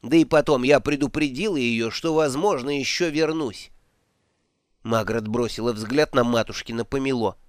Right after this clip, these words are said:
Среди притороченного к нему багажа была большая круглая картонка.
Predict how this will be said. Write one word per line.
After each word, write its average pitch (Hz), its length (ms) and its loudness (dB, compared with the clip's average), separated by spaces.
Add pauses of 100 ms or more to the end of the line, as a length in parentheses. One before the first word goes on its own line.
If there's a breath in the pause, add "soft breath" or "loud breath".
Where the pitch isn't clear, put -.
(580)
Среди 147 380 -2
притороченного 135 840 2
к - 100 -10
нему 139 240 0
багажа 135 480 2
была 139 280 4
большая 117 600 -2
круглая 127 500 0
картонка. 104 720 -2